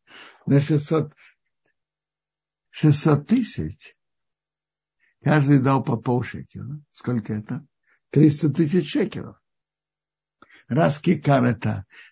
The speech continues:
три тысячи шекела, то было сто кикар. Теперь остается еще три тысячи пятьсот пятьдесят. Каждый дал полшекела.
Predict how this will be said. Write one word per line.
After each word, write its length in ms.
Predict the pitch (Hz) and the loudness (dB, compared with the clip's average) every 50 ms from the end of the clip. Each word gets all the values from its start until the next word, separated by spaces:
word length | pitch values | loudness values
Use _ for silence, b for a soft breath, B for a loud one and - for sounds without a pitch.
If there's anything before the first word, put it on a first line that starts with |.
| B _ - | B _ 2
три 260 | 147 147 160 147 147 | 4 6 6 6 4
тысячи 500 | - 143 131 104 - 120 110 - 127 117 | 4 2 2 2 2 -2 -2 0 -2 -4
шекела, 640 | - - 107 85 147 - 127 113 110 120 131 151 - | -2 -2 -6 -6 -8 -8 -8 -6 -6 -6 -8 -8 -8
то 100 | - 127 | -6 -4
было 240 | 156 226 339 339 - | -2 -2 -2 -4 -4
сто 220 | - - - 143 143 | -6 -4 -4 -4 -4
кикар. 400 | - 208 214 - 180 160 - _ _ _ _ _ _ _ _ - - - - - - - | -4 -8 -12 -12 -12 -14 -14 _ _ _ _ _ _ _ _ -20 -20 -20 -18 -20 -18 -16
Теперь 340 | - - - 107 78 - _ _ _ - | -14 -10 -10 -10 -10 -12 _ _ _ -16
остается 560 | - 107 - - 143 143 170 180 175 - 160 | -14 -12 -4 0 2 2 2 2 0 -2 -4
еще 280 | 170 147 - - 170 151 | -6 -6 -4 -4 -4 -4
три 220 | - 151 147 143 | -2 0 -2 -2
тысячи 340 | 147 - 156 147 - 156 151 | 0 -2 -4 -4 -2 -2 -2
пятьсот 440 | - 151 147 147 - 160 151 147 - | 0 0 -2 0 0 0 0 0 0
пятьдесят. 540 | - 185 190 180 220 294 320 277 - - _ _ _ _ _ _ _ _ _ b b b b | 2 2 2 2 0 -2 -4 -4 -6 -8 _ _ _ _ _ _ _ _ _ b b b b
Каждый 340 | b 147 175 151 151 156 151 | b -2 0 2 2 2 2
дал 240 | 143 151 151 151 147 | 2 2 -2 -2 -2
полшекела. 800 | - 170 165 160 - - 277 262 240 - - 104 95 - - - | -4 -6 -6 -6 -8 -8 -8 -8 -8 -8 -8 -8 -8 -10 -14 -18